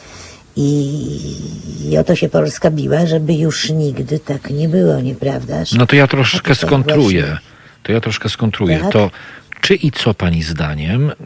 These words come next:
Speaker 2: dzieje się z Jarosławem Kaczyńskim w takim razie, bo,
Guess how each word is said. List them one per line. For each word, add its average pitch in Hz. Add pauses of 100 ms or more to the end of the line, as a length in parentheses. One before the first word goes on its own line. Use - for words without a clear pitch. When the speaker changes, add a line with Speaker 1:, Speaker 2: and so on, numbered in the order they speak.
(160)
Speaker 2:
dzieje 90
się 98
z 90
Jarosławem 92 (500)
Kaczyńskim 101
w -
takim -
razie, 76
bo, 78